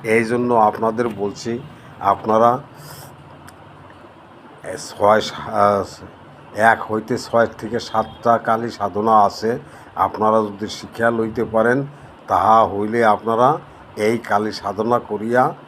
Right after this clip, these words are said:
আপনারা যে কোনো কাজ করিতে পারিবেন। এটা হচ্ছে সাধনার কালী। কালী সাধনা করিয়া আপনারা রণক্ষেত্রে নামিতে পারিবেন।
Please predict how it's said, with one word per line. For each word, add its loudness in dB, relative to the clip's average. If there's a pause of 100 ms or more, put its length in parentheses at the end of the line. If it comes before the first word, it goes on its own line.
(360)
আপনারা 2
যে -4
কোনো -4
কাজ -4
করিতে -8
পারিবেন। -8 (760)
এটা 2
হচ্ছে 0
সাধনার -2
কালী। -2 (180)
কালী -6
সাধনা -4
করিয়া -2
আপনারা 0 (1080)
রণক্ষেত্রে 0
নামিতে 0
পারিবেন। -2